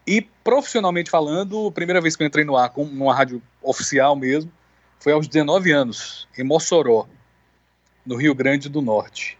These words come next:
E eu entrei no curso de comunicação com vinte e cinco anos,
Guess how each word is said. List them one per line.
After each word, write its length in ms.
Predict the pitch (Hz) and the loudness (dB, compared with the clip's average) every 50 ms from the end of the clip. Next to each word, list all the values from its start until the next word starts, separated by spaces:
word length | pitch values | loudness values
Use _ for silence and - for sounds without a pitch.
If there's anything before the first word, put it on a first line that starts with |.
| _ _ _ _ _ _ _ _ _ _ - | _ _ _ _ _ _ _ _ _ _ -6
E 100 | 123 131 | 0 2
eu 220 | 143 156 160 160 170 | 2 4 4 2 2
entrei 280 | 170 160 170 165 190 | 0 0 0 0 0
no 120 | 196 180 - | 0 0 -2
curso 200 | - 170 160 - | -2 -4 -4 -4
de 80 | - | -4
comunicação 640 | - 165 156 156 151 - 156 143 - - 170 180 196 | -2 0 0 2 2 2 2 2 2 2 0 0 2
com 240 | - 202 190 175 135 | 2 2 2 2 0
vinte 260 | 120 175 214 208 - | 0 -2 -2 0 -2
e 60 | 196 | -2
cinco 320 | - - 185 185 170 160 135 | -2 0 -2 0 2 2 2
anos, 480 | 135 127 113 98 - - - - - | 2 2 -2 -8 -12 -12 -14 -18 -20